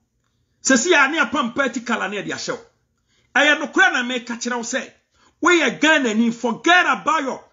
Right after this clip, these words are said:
political affiliation. Call a spade a spade. Mpanimfoɔ ne leaders na daadaa mo. A Nyame ampata nka ɔman Ghana.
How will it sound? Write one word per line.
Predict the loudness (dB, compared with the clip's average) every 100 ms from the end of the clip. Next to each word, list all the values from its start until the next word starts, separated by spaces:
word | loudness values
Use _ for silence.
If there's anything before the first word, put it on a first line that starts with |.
| _ _
political | -4 -2 -2 -2 2 2 2
affiliation. | -2 -4 -4 -4 -6 -12 -18 _ _ _ _ _ _ _ _ _ 2
Call | 4 4
a |
spade | 0 -2 -2 -4 -6
a | -16
spade. | -14 -14 -14 _ _ _ _ _ _ _ _ _ _ _ _ _ _ _ _ _ _ _ _ _ _ _ _ _ _ _ _ _ _ _ _ _ _
Mpanimfoɔ | 2 2 2 0 0 0 0
ne |
leaders | 0 0 -2 0
na | -2
daadaa | 2 2 2 0 -4
mo. | -6 -14 _ _ _ _ _ _ _ _ _ -20 -6 2
A | 2
Nyame | 2 -4 -4
ampata | -6 -6 -4 -4 -4
nka | -8
ɔman | -8 -4 -4 -2 2
Ghana. | 4 4 0